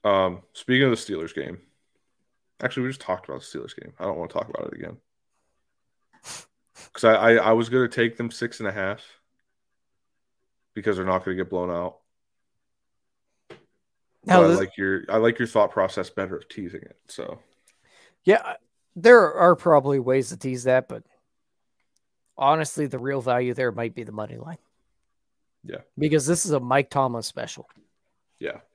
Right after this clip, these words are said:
Speaker 1: I think
Speaker 2: This is
Speaker 1: another
Speaker 2: a game they should not win at all, and they will. And then
Speaker 1: I don't know if they're gonna win. <laughs>
Speaker 2: and then go ahead and, like, in four weeks, take the Jets. 'Cause that's the one
Speaker 1: Yeah.
Speaker 2: they'll lose.
Speaker 1: <laughs>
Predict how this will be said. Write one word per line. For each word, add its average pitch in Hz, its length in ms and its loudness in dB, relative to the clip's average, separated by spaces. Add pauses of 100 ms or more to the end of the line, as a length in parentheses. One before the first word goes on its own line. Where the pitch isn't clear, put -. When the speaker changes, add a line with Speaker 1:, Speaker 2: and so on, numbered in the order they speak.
(920)
Speaker 1:
I 104 80 -10
think - 20 -12
Speaker 2:
This 151 160 4
is 151 60 2
Speaker 1:
another 165 180 8
Speaker 2:
a 165 60 8
game - 80 4
they 151 140 6
should 131 320 -6
not 123 300 2
win 110 200 -6
at 110 100 -10
all, - 260 -12 (220)
and 120 160 -12
they 110 100 -6
will. 101 240 -14 (1160)
And 143 140 0
then 143 140 4
Speaker 1:
I 139 80 8
don't 127 140 2
know 113 100 4
if 104 60 0
they're 98 200 -2
gonna 90 120 -8
win. 98 320 -10 (420)
<laughs> - 400 -6
Speaker 2:
and 196 240 8
then 226 220 10
go 220 240 10
ahead 196 260 8
and, 160 300 0
like, 143 240 4
in 139 100 -2
four 156 300 2
weeks, 143 560 -2 (840)
take 147 200 0
the - 80 -18
Jets. 117 500 -10 (1040)
'Cause 160 140 0
that's 170 180 4
the 180 80 10
one 147 160 10
Speaker 1:
Yeah. - 0 -
Speaker 2:
they'll 135 160 2
lose. - 480 2 (100)
Speaker 1:
<laughs> 359 100 0